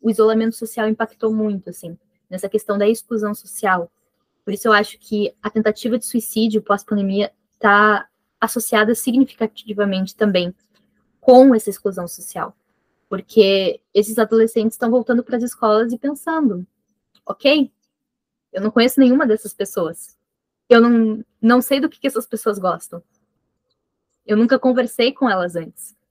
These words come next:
né? Então, chega num ponto em que eu não tenho amigos. E isso é algo que impacta muito no desenvolvimento desses adolescentes, no desenvolvimento, ãh, tanto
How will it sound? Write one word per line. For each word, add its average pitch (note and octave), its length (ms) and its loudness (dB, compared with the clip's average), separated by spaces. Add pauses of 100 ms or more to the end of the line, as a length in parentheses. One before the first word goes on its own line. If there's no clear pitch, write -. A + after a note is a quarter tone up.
(840)
né? F3 240 -10 (320)
Então, G#3 300 2
chega A3+ 220 0
num A#3+ 160 2
ponto A3+ 300 0
em B3 80 2
que A#3+ 320 -6 (220)
eu A3+ 120 4
não A#3+ 140 2
tenho A#3+ 220 0
amigos. B3 520 -4 (1600)
E G3+ 160 -2
isso G#3+ 180 -4
é - 20 -2
algo G#3 340 0
que - 140 -6
impacta A3+ 720 0 (120)
muito A3+ 580 0
no A3+ 100 0
desenvolvimento G3 800 -6 (500)
desses F#3 600 -8
adolescentes, F#3+ 720 -6
no F#3 80 -6
desenvolvimento, F3 880 -4 (440)
ãh, E3+ 440 0 (200)
tanto A3+ 320 4